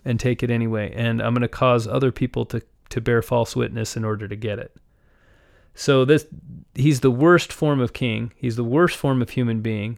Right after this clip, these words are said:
and he's the worst disciple of Yahweh. In all ways, he's a failure.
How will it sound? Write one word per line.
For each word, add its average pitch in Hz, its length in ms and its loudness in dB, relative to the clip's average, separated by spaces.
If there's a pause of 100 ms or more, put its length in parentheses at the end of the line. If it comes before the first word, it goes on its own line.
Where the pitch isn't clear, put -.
and 127 140 0
he's 123 220 2
the 117 120 -2
worst 139 600 0 (240)
disciple 120 640 0
of 110 320 -6
Yahweh. 117 500 0 (840)
In 131 140 -2
all 143 360 4
ways, 123 280 2
he's 117 180 -2
a 117 60 -2
failure. 104 520 -6